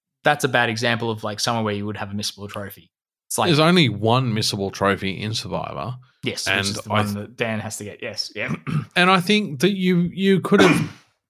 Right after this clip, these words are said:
Speaker 2: <coughs> you could have easily invented a better trophy and just not had that as a trophy at all.
Speaker 1: Yeah, I, I think I'm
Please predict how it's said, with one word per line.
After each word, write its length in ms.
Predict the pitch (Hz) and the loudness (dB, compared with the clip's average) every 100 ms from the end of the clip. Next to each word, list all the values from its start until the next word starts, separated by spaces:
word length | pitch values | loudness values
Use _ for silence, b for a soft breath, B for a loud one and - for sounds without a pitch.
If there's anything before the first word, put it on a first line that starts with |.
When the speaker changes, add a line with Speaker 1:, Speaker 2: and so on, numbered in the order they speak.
| _ | _
Speaker 2:
<coughs> 400 | _ _ _ _ | _ _ _ _
you 80 | 160 | 0
could 140 | 214 | 4
have 100 | 185 | 6
easily 480 | 175 190 165 185 180 | 6 6 6 6 6
invented 460 | 139 139 151 156 123 | 4 4 4 2 2
a 60 | |
better 280 | 110 123 117 | 2 0 0
trophy 520 | 120 107 123 127 101 | 0 4 4 4 0
and 140 | 92 98 | -2 0
just 160 | 110 123 | 0 0
not 180 | 110 | -2
had 240 | - 117 107 | -2 -4 0
that 180 | 110 65 | 0 0
as 180 | 104 107 | -4 -6
a 40 | |
trophy 360 | - 110 107 98 | 0 0 2 -2
at 80 | 101 | -2
all. 260 | 117 - _ _ _ _ _ _ _ _ _ _ _ b b _ | -6 -8 _ _ _ _ _ _ _ _ _ _ _ b b _
Speaker 1:
Yeah, 220 | 226 160 110 | 4 4 4
I, 240 | 151 160 | 4 4
I 40 | |
think 160 | 160 180 | 4 4
I'm 200 | 135 131 | 6 4